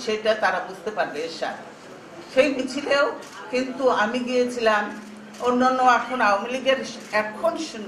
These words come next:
আওয়ামী লীগের সঙ্গে যারা আছেন, মন্ত্রী আছেন,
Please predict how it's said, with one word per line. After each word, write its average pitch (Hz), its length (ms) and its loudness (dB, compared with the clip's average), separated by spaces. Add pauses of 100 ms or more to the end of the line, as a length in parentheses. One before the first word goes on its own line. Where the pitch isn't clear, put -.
(120)
আওয়ামী 208 220 0
লীগের 214 280 -4
সঙ্গে 208 220 -2 (100)
যারা 190 200 2
আছেন, 175 480 2
মন্ত্রী 208 380 0
আছেন, 180 280 0